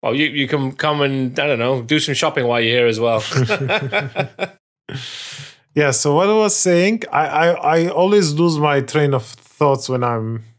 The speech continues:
Speaker 2: being distracted.
Speaker 1: That,
Speaker 2: What I was
Speaker 1: that's a
Speaker 2: saying.
Speaker 1: bit worrying. <laughs> Mm, yes, I feel it too, baby. Do you feel me? No, sorry, I was, uh,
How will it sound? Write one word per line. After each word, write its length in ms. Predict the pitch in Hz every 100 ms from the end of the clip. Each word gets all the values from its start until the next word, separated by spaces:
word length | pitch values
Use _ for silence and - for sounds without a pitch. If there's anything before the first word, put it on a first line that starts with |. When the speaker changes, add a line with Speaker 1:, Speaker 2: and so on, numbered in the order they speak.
| -
Speaker 2:
being 260 | 127 127 120
distracted. 800 | 151 - 127 113 - 113 - - - _ _ _ _ _ _ _ _ _ _ _ _ _ - -
Speaker 1:
That, 260 | 110 147
Speaker 2:
What 140 | 185 185
I 20 |
was 220 | 160 131
Speaker 1:
that's 160 | 143 160
a 40 |
Speaker 2:
saying. 140 | 135 120
Speaker 1:
bit 80 |
worrying. 560 | 127 123 123 131 196 - - - -
<laughs> 120 | 202 - - - 214 - -
Mm, 540 | 131 131 123 110 101 98
yes, 320 | 110 98 -
I 140 | 107
feel 240 | 107 127 117
it 120 | 107
too, 140 | 117
baby. 420 | 104 101 98 101 - _ _ _ _
Do 80 | 147
you 80 | 160
feel 260 | 175 180
me? 180 | 180 196
No, 360 | 143 147 143 135
sorry, 340 | 131 165 151
I 60 | 143
was, 140 | 143 151
uh, 160 | 156